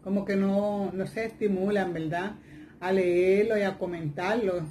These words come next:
porque para esto es, esta es la idea de hacer estos, estos blogs, ¿no? Blogs más de Navidad, porque aquí lo que yo estoy hablando es de Jesús, no es de mi vida,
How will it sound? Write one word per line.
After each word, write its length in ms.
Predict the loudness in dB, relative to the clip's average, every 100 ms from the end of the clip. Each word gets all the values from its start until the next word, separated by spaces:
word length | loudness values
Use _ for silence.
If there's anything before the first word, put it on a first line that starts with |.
| -10
porque 300 | -10 -8 -8
para 280 | -6 -4 -4
esto 280 | -6 -4 0
es, 240 | 0 -2 -8
esta 240 | -10 -6
es 80 | -4
la 100 | -2
idea 560 | -2 -2 0 0 -4 -10 -14 -8
de 180 | -6
hacer 340 | -6 -6 -6 -6
estos, 400 | -6 -8 -8 -8 -14 -20 -20 -20 -12
estos 420 | -12 -8 -6 -4
blogs, 360 | 0 0 0 -6
¿no? 340 | -6 -6 -8 -14 -18 -8
Blogs 220 | -6 -6
más 260 | -6 -6
de 140 | -4 -4
Navidad, 540 | -4 -2 0 -2 -2 -8 -14 -14 -14 -6
porque 340 | -4 0 0
aquí 220 | 0 0
lo 120 | 0
que 80 | 0
yo 80 | -2
estoy 160 | -2 0
hablando 480 | 2 0 -2 0
es 120 | 0 0
de 140 | -4
Jesús, 540 | -4 -4 0 2 2
no 120 | 0 0
es 120 | 2
de 100 | 4
mi 140 | 4
vida, 680 | 2 2 2 2 2 0